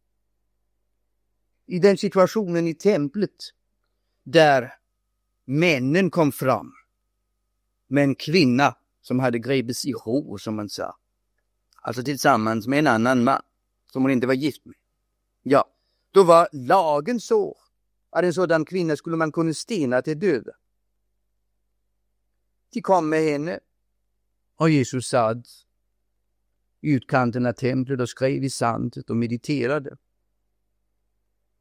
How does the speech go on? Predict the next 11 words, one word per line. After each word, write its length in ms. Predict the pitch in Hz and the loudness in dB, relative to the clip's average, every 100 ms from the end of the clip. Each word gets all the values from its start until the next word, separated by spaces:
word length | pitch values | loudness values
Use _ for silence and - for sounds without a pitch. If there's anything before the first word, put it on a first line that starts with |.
| _ _ - | _ _ -12
De 80 | |
kom 260 | 180 175 170 | 2 2 4
med 160 | 175 180 | 2 4
henne, 280 | 156 104 - _ _ _ _ _ _ _ _ _ _ _ _ _ _ _ _ _ _ | 2 -2 -6 _ _ _ _ _ _ _ _ _ _ _ _ _ _ _ _ _ _
och 200 | 175 165 | 2 4
de 340 | 226 208 165 - - | 0 -2 -4 -10 -12
var 140 | - 165 | 0 0
fulla 460 | - 220 190 175 | 2 0 4 4
av 60 | 170 | 4
helig 840 | 135 - 254 190 156 143 180 - | 0 -4 0 2 0 -2 -6 -8
vrede, 680 | 113 139 220 165 131 139 180 | -12 -2 0 0 -2 0 0